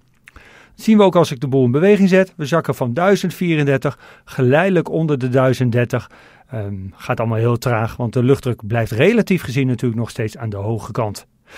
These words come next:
Maar de trend is wel duidelijk en vanuit Frankrijk zien we dan ook langzamerhand bewolking dichterbij komen. En in het weekend, dan is de luchtdruk al tot onder de duizend vijftien hectopascal gedaald. En dan komen we een beetje onder de invloedssfeer van lage drukgebieden,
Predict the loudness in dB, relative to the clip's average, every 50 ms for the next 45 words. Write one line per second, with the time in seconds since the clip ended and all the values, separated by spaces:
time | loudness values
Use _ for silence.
0 | -20 -20 -20 -20 -20 _ _ 0 0 0 2 2 2 4 4 4 4 6 4 4
1 | 6 6 6 6 8 6 4 0 0 -2 -2 -2 -2 0 2 2 4 4 2 2
2 | 2 2 2 2 2 2 0 0 0 0 0 2 2 2 2 2 0 2 2 2
3 | 2 2 2 2 2 4 2 2 2 0 -2 -4 2 2 4 4 6 4 4 4
4 | 4 2 4 4 2 2 0 0 2 4 4 4 2 2 2 4 4 4 2 0
5 | -4 -8 -14 -20 _ _ _ -2 0 2 2 2 0 0 2 2 2 4 4 2
6 | 0 0 -2 -8 _ _ _ -4 0 0 0 0 0 0 -2 -2 -2 -2 -6 -4
7 | -2 -2 -2 -2 -2 -4 -2 -2 0 0 -2 -2 -2 0 2 4 4 4 2 0
8 | -4 -2 0 2 2 4 4 2 0 0 0 -2 -2 -4 -6 -6 -6 -2 0 0
9 | 0 0 -2 -4 -4 -2 -2 -2 -2 -4 -6 -12 -20 -20 -20 -20 -20 -6 0 2
10 | 2 4 4 4 4 4 4 4 4 4 4 4 4 2 0 2 2 2 2 2
11 | 0 -2 -2 0 -2 -4 -4 -4 -2 0 2 2 0 0 -6 -8 -2 2 2 4
12 | 6 6 4 4 2 0 -2 -2 0 0 0 0 -2 0 0 0 0 0